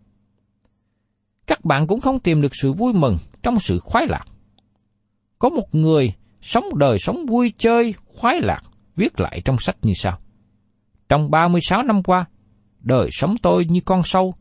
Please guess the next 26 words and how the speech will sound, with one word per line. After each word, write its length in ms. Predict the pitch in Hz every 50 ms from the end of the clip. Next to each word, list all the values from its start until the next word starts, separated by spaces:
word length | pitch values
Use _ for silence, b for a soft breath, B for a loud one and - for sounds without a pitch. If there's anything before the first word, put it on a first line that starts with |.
| _ _ _
hư 260 | _ - - 226 220 190 117
hoại, 260 | 92 73 69 82 - _ _ _ _ _ _ -
buồn 220 | 127 131 107 78 - - -
thảm 340 | - - 80 87 127 156 135
và 100 | - - - -
cô 160 | - 95 101
đơn." 140 | 98 90 - - - _ _ _ _ _ _ _ _ _ _ _ _ _ _ _ _ _ _ b b b b b b b b b b
Tại 140 | - 131 156
sao 180 | - - 269 262
các 240 | - 381 - - -
bạn 360 | 110 104 80 71 73 73 131 127 - - _ _ _
không 300 | - - 247 254 240 214
đến 180 | 233 330 359
với 100 | 359 277
bàn 200 | 160 120 - 71 - -
tiệc, 140 | - - - - - _ _ _ _ _ _ _ _ _ _ _ _ -
nơi 280 | 95 123 160 196 214
mà 100 | 196 -
các 260 | - - 262 - -
bạn 240 | 220 - - 60 90 -
có 80 | 208
thể 180 | - - 147 151
nhận 320 | 143 101 80 71 82 95
lấy 220 | 113 143 175 247 262 - _ _ _ -
nước 200 | 117 135 190 -
uống, 280 | - 175 185 202 330